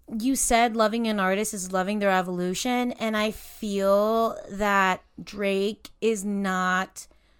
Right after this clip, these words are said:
growing up. He's a dad, all this shit,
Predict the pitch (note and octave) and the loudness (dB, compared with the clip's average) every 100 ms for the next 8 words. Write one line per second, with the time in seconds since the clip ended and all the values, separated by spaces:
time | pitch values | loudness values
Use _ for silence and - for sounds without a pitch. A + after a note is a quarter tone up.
0 | _ - G3+ G3+ G3 G3 F#3+ F#3 - G#3 | _ -14 -6 0 2 2 -2 -4 -4 -2
1 | - - - - - _ _ _ _ _ | -4 -6 -6 -6 -12 _ _ _ _ _
2 | _ _ _ - - B3+ D4 C4 A#3 G#3 | _ _ _ -20 -4 -2 0 2 4 6
3 | G3+ G3+ G3+ F#3+ _ - - - A3 A3+ | 6 6 4 -2 _ -20 -20 -2 0 2
4 | A#3+ - - G3+ F#3+ - | 0 -2 -2 0 0 -4